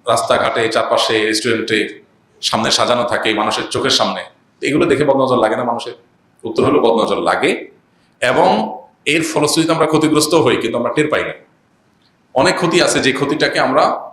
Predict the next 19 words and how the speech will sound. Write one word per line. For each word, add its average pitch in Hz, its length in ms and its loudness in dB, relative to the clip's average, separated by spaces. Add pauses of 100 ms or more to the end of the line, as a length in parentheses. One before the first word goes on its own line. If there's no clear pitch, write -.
(160)
অনুভব 170 320 0
করতে - 220 -2
পারি - 200 -2
না। 80 100 -8 (260)
ধরুন, - 500 0 (540)
আমাদের 139 280 2
ইমানের 156 320 0 (100)
পাওয়ার - 280 4
দিন 120 120 2
দিন 110 200 -2
কমে 135 180 2
যাচ্ছে, 95 380 -2 (720)
আমাদের 127 260 2
আমল 131 720 0
এর 120 80 0
প্রতি - 200 -4
আগ্রহ 139 420 2
দিন 131 140 0
দিন 117 120 0